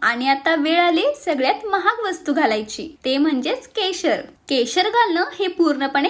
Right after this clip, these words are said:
ऑप्शनल आहे, पण केशरमुळं खिरीला रंग खूप छान येतो. यामध्ये टाकले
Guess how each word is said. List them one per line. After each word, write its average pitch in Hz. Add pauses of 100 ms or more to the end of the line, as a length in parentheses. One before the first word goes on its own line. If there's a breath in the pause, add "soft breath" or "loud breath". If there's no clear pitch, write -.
(140)
ऑप्शनल 311
आहे, 226 (200)
पण 415 (100)
केशरमुळं 349 (120)
खिरीला 349
रंग 294
खूप 415
छान 440
येतो. - (240)
यामध्ये 269
टाकले 392